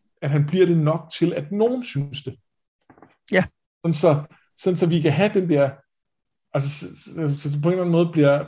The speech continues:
Speaker 1: bliver, øh, altså, at, at det, det er mørkt nok til, at der er nogen, der vil sige, "Det, det kan jeg simpelthen ikke, øh, han kan ikke, han kan aldrig være en helt igen." Og andre, der vil sige, "Jamen, hvis, hvad hvis han gør ting godt nu?"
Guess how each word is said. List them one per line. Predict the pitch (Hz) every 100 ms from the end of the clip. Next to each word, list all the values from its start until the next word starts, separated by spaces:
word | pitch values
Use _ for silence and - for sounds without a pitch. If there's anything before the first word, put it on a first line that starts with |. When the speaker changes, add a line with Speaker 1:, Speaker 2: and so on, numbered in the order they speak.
| -
Speaker 1:
bliver, | 147 131 127
øh, | 123 123 123 123 123 _ _ _ _ _ _ _ _ _ _ _ _ _ _ _ _ _ _ _ -
altså, | 143 147 147
at, | 151
at | 180 147
det, | 151 147
det | 165
er | 147
mørkt | 147 175 175
nok | 165 165 -
til, | 170 170
at | 165
der | 143
er | 139
nogen, | 151 165
der |
vil | 143 -
sige, | 147
"Det, | 151 147
det | 170
kan | 165
jeg | 151
simpelthen | 160 165 147 151
ikke, | 151 135
øh, | 117 - _ _ -
han | 147
kan | 156
ikke, | 156 - 143
han | 147
kan | 165
aldrig | 156 165
være | 139
en |
helt | 123 147 -
igen." | - 135 147 - _ _ _ _
Og | 139 147
andre, | 147 165
der |
vil | 143
sige, | - 151 147 147 170
"Jamen, | 160 160 143 135
hvis, | 135 131
hvad | - - 156
hvis | 165
han | 147 135
gør | 135 139 147 -
ting | 151 - _
godt | 135 127 -
nu?" | 135 143